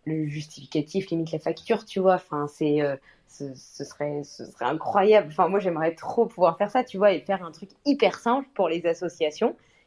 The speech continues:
hyper simple, tu vois, ou même, euh, j'en sais rien si un jour on pourra le faire,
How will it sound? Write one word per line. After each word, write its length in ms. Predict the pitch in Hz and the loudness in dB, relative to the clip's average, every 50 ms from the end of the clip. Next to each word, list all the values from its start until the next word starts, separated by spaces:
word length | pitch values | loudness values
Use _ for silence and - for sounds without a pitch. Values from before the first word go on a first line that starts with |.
| - - | -8 -6
hyper 300 | 196 175 185 156 - - | 0 2 2 2 2 0
simple, 240 | - 220 226 220 | 2 2 2 2
tu 100 | 226 - | -2 -2
vois, 140 | 180 202 208 | 0 2 2
ou 80 | 196 160 | 2 2
même, 500 | 156 160 180 196 196 180 160 147 147 147 - - _ _ - 156 | 2 2 2 2 2 0 -2 -4 -6 -8 -12 -20 _ _ -2 0
euh, 320 | 151 151 147 143 143 143 143 - _ - _ - | 2 2 2 0 -2 -4 -6 -10 _ -20 _ -14
j'en 200 | 151 147 170 160 | -8 -8 -8 -8
sais 160 | - - 180 | -6 -6 -6
rien 280 | - 160 202 202 190 180 | -2 0 0 0 0 -2
si 160 | - - 160 | -4 -6 -6
un 120 | 151 156 | -6 -4
jour 160 | 147 170 165 | -4 -4 -4
on 80 | 165 165 | -4 -6
pourra 260 | 156 - 160 147 156 | -6 -6 -6 -4 -4
le 60 | 156 | -4
faire, 400 | 147 - - 175 185 202 202 - | -4 -4 0 0 0 0 -2 -4